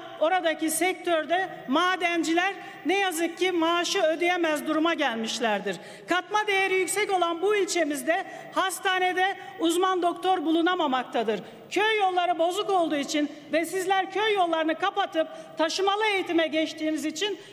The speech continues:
o köy yollarından gelen kızlarımız Aladağ'da yangında hayatını kaybetmiştir arkadaşlar.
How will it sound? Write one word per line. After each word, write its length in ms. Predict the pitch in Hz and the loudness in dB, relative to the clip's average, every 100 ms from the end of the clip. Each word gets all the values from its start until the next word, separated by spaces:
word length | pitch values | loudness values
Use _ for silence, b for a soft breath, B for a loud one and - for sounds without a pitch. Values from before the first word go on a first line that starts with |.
| B - | B -2
o 140 | 392 | 0
köy 260 | 392 440 415 | 2 2 2
yollarından 540 | 370 349 339 330 330 | 2 2 2 2 2
gelen 340 | 330 330 339 | 2 2 0
kızlarımız 640 | 330 415 381 349 320 415 415 B B B | 0 0 2 0 0 -2 -4 B B B
Aladağ'da 680 | 277 359 427 427 349 339 349 | -2 2 0 0 0 2 0
yangında 720 | 381 320 359 392 370 339 403 320 | 2 2 2 2 2 2 2 2
hayatını 500 | 339 349 349 427 349 | 2 0 -2 -2 0
kaybetmiştir 640 | 330 254 254 254 226 320 | 0 2 -2 -4 -6 0
arkadaşlar. 680 | 302 294 339 302 233 240 | 0 0 0 -2 -4 -4